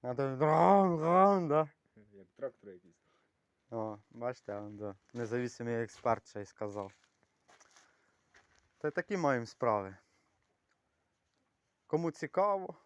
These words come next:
Speaker 1: звісно, цікаво. Щас вимикають світло по всій Україні, так що буде цікаво комусь.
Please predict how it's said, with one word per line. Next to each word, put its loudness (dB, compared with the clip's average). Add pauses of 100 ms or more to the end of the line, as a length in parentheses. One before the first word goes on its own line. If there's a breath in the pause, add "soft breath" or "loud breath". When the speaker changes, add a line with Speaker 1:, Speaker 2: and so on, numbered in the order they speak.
(1300 soft breath)
Speaker 1:
звісно, -6
цікаво. -6
Щас -12
вимикають -4
світло -16
по -16
всій -14
Україні, -8 (460 soft breath)
так -10
що -10
буде -6
цікаво -4
комусь. -18